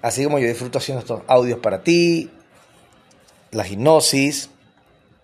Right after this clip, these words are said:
Si quieres ordenar una hipnosis, por supuesto, a través de profesor, eh, losada veintiuno arroba gmail punto com, puedes agendar. Muy pronto en el Telegram, tendré un grupo en el Telegram para que puedan comunicarse.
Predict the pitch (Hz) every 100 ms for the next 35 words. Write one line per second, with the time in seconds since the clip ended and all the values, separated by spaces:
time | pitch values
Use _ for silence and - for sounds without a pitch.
0 | _ _ _ _ _ 92 117 120 131 -
1 | - - _ _ _ _ 127 127 117 110
2 | 127 139 135 - 139 - 117 - 90 113
3 | 117 151 151 139 107 104 127 131 110 107
4 | 127 117 123 131 101 104 - 107 110 107
5 | 107 - 135 127 117 123 151 151 135 151
6 | 175 - - - - _ _ _ _ _
7 | _ 131 135 139 139 147 143 139 160 170
8 | 196 240 254 247 247 131 131 139 131 117
9 | 104 95 90 - _ - - - 131 123
10 | 143 139 143 127 98 135 143 156 175 170
11 | - _ _ _ - 113 110 120 123 135
12 | 98 110 120 123 98 101 90 92 107 110
13 | 98 87 62 -